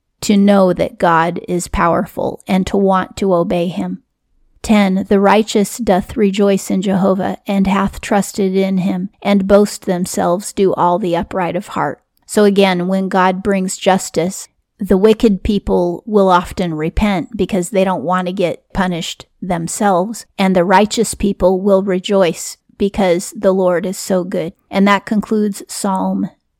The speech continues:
chapter sixty-four. Psalm chapter sixty-five, verse one. To the overseer,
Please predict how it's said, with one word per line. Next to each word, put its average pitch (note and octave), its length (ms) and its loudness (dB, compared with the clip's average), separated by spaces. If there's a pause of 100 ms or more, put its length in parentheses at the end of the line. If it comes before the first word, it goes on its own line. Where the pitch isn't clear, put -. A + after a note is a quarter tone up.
(220)
chapter F3 420 -2
sixty-four. - 1000 -8 (560)
Psalm F#3+ 720 0
chapter F#3 440 -4
sixty-five, F#3 920 -2 (160)
verse - 460 -2
one. E3+ 420 -6 (580)
To G#3+ 80 8
the G3 220 4
overseer, F3+ 880 0